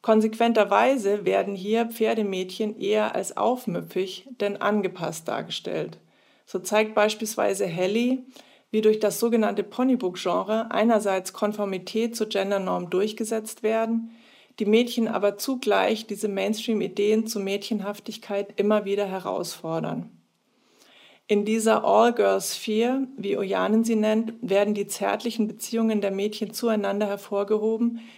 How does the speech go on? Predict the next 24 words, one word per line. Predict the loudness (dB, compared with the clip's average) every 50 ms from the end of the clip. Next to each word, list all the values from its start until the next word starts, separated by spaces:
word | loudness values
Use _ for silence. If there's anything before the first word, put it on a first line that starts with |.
| -20 _ _ _ -2
die, | 0 2 2 2 2 0 -4 -8
wie | -6 -2 0 0
Elspeth | 2 2 0 0 -2 -6 -8 -8 -8 -4
Probyn | 0 2 2 2 2 2 0
schreibt, | 0 -2 -2 0 0 0 0 -2 -4
erotisch | -4 -2 -2 0 -2 -2 -2 -4 -6 -6 -8
gefärbt | -10 -14 -12 -8 -8 -8 -8 -8 -8
sein | -6 -6 -6 -6 -6
können. | -8 -8 -8 -8 -8 -8 -10 -12 -14 _ _ _ _ _ _ _ _ _ _ _ _ _ _ _ _ _ _ _
Pferde, | -2 2 4 6 6 6 6 6 4 4 2
Mädchen | 2 2 4 4 2 2 2 0 2 2 2 2
und | 0 -2 -2
Pferdemädchen | 0 2 2 4 4 4 4 4 2 2 0 -2 -4 -2 -2
verkörpern | -2 -4 -4 -6 -6 -4 -2 -2 -2 0 0 0 0 0 0 -2 -4 -8 -16 -20 -18 -6
in | -2 0 2 4
durchaus | 4 2 4 4 4 4 4 2
streitbarer | 0 2 4 6 6 4 4 4 4 4 4 2 0 2
Weise | 4 4 4 4 4 4 2 0 0 0 0 0 0 -2 -2
Imaginationen | -2 0 2 2 2 2 0 0 0 0 -2 -4 -4 -2 0 2 4 4 4 4 2 0
einer | -2 -2 -2 -2 0
anderen, | 2 2 4 4 4 4 2 2 2 2 2 2 0 -4 -8
zärtlicheren, | -4 -2 0 2 2 0 0 -2 -4 -2 -2 0 0 2 2 0 0 -2 0
sinnlicheren | 2 2 4 4 4 2 2 0 0 -2 -2 -2 -4 -6
Welt. | -6 -4 -4 -6 -6 -8 -12 -16